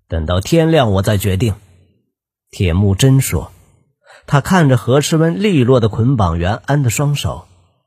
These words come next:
他没有反抗，也没有挣扎，就连何赤温把他踢到一边时也没有反应。他躺在刚才所杀的塔塔尔人尸体旁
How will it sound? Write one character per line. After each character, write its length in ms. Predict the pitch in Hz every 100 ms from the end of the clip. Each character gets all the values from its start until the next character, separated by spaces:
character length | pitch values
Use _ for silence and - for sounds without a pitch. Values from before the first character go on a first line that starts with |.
| _ _ _ _ _
他 140 | - 92
没 140 | 95
有 120 | 113
反 280 | 101 92 67
抗， 280 | - 90 82 - -
也 200 | 104 92
没 200 | 92 117
有 140 | 110 87
挣 280 | 131 127
扎， 300 | - 58 69 - _ _ _ _ _ _ -
就 180 | 175
连 220 | 139 147 143
何 220 | 123 151
赤 160 | -
温 180 | 160 170
把 140 | 107 104
他 100 | 120
踢 240 | - 185
到 160 | 170 139
一 180 | 160
边 280 | 113 151 156
时 240 | - 104 117
也 100 | 85
没 240 | 82 131
有 140 | 131
反 320 | 98 104 - 101
应。 160 | 90 - _ _ _ _ _ _ _ _ _ _
他 140 | 156
躺 320 | - 110 80
在 260 | 95 107 92
刚 320 | - 156 160
才 240 | - 117 147
所 300 | - 80 85
杀 200 | 123 123
的 120 | 123
塔 240 | 92 104
塔 160 | 127 110
尔 180 | 76 80
人 140 | 110
尸 240 | - 170
体 200 | 156 -
旁 340 | - 69 62